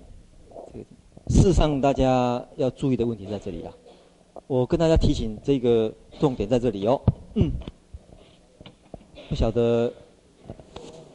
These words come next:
大家只要有办法哦，把这个问题深刻地掌握到哦，真的是很有意思，而且受用不尽。照理讲，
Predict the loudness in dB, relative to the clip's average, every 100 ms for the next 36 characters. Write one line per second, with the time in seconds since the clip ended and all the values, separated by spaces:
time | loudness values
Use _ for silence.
0 | 0 2 4 4 6 6 6 4 2 0
1 | 0 -2 -4 -12 -20 -20 -20 -8 -2 0
2 | 2 2 4 4 2 0 -2 -10 -14 -18
3 | _ _ _ -10 0 2 2 2 2 2
4 | 0 -2 -2 0 2 2 0 -4 -4 -4
5 | -2 0 0 -2 -6 -10 -10 -6 -4 -2
6 | -2 -2 -2 -2 4 6 6 4 -4 -8
7 | -10 -12 -20 _ _ _ -20 -20 -20 -20
8 | -20 2 6 8 8 6 4 2